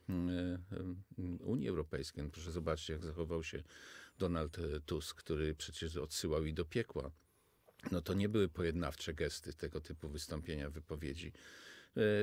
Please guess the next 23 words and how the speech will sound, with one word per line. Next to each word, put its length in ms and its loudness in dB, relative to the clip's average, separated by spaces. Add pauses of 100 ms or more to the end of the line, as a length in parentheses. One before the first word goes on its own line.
no 140 6
były 240 6
próby 340 4
oczywiście 400 0
ukarania 520 4
Wielkiej 240 -2
Brytanii 420 0
za 120 0
to, 160 -2
że 180 -2
odważyła 540 0
się, 240 -4 (480)
e, 140 4
zakwestionować 880 2
pe-, 180 -2
pewne 360 -2
części 460 -6
prawa 300 -2
europejskiego. 800 -4 (380)
Także 260 2
ta 140 4
wina 220 6
się, 320 4